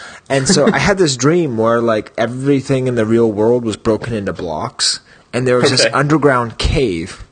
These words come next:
Speaker 1: and it was filled with, like, Chewbacca items.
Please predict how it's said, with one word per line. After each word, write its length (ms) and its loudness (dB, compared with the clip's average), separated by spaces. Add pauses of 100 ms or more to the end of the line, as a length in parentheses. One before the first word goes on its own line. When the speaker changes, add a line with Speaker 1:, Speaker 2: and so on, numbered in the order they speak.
(320)
Speaker 1:
and 140 0
it 60 2
was 180 0
filled 680 0
with, 160 0
like, 280 0
Chewbacca 500 2
items. 540 -2